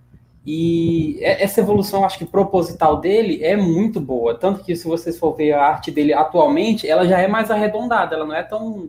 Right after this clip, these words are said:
quadrada e pontuda quanto era na Saga Buu, porque o traço original dele é aquele arredondado do clássico.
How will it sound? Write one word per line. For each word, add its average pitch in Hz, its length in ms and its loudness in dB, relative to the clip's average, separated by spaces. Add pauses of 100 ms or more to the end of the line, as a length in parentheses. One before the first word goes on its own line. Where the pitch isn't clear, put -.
quadrada 165 420 0
e 170 40 -2
pontuda 180 400 -12
quanto 185 240 -10
era 190 100 2
na 196 120 -4
Saga 190 300 0
Buu, 185 200 -6
porque - 140 -10
o 170 60 -6
traço 196 280 2
original 175 380 0
dele 190 420 -4 (380)
é 156 60 0
aquele 185 260 2
arredondado 185 520 2
do 190 140 -4
clássico. 175 500 -2